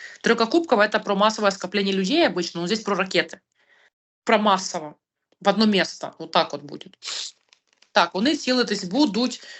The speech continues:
Це все урядові квартали, центр і так далі є. Туз пентаклів ще може говорити про торгові центри, але тут більш, мені здається, про райони оці. Поняла? Туз пен-, от. Ну, я про Київ думаю, все одно більше, коли починаю смотреть. У мене просто Київ, поняла, сразу в голові тройка мечей, це падає здесь.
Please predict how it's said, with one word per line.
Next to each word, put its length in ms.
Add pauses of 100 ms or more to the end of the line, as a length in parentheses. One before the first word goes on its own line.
Це 260
все 340
урядові 400
квартали, 580
центр 600
і 60
так 220
далі 380
є. 200 (260)
Туз 180
пентаклів 680
ще 180
може 280
говорити 320
про 140
торгові 360
центри, 580 (360)
але 380
тут 300
більш, 300
мені 160
здається, 300
про 240
райони 760 (100)
оці. 480 (180)
Поняла? 400 (240)
Туз 140
пен-, 240
от. 420 (1040)
Ну, 100
я 140
про 160
Київ 340
думаю, 320
все 200
одно 160
більше, 340
коли 240
починаю 380
смотреть. 480
У 40
мене 100
просто 280
Київ, 360
поняла, 240
сразу 280
в 40
голові 380
тройка 320
мечей, 440
це 60
падає 400
здесь. 320